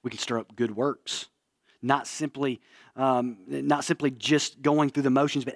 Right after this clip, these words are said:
actively trying to stir people towards love, good works, unity.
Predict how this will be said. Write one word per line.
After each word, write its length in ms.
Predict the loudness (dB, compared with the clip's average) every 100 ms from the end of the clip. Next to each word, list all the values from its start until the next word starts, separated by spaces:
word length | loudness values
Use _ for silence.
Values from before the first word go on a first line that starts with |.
| -4
actively 540 | -2 0 0 2 2
trying 440 | 2 2 2 2 -2
to 80 | -6
stir 420 | -4 0 2 2
people 340 | -4 -8 -8
towards 320 | -4 -2 -2
love, 280 | 2 4 4
good 120 | -2
works, 340 | 0 -2 -2 0
unity. 440 | 2 4 4 -2